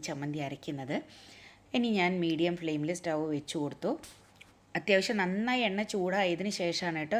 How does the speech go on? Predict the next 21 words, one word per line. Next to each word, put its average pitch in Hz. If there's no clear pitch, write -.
സവോള 165
ഇട്ടത്. 156
ഇല്ലാന്നുണ്ടെങ്കിൽ 196
പെട്ടെന്ന്, 170
ആം, 160
സവോള 170
വെള്ളം, 170
ഈ 185
അതായത് 185
എണ്ണ 175
വേഗം 165
കുടിക്കും, 151
അപ്പോൾ 180
വെള്ളം 180
ഓർത്ത 175
പോലെ 175
ഇങ്ങനെ 170
ഒട്ടിയിരിക്കും. -
അപ്പോൾ 175
നമുക്ക് 180
ആ 185